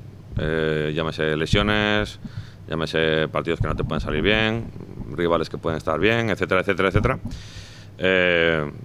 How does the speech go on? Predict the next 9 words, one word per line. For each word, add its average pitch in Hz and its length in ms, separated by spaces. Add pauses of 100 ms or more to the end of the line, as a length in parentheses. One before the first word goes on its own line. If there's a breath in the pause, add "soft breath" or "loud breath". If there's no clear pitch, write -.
(140)
pero 78 120
bueno, 82 200
no, 76 240 (120)
intentar 78 380
no 85 160
luchar 87 320
contra, 80 880 (720 loud breath)
eh, 76 280
problemas 90 600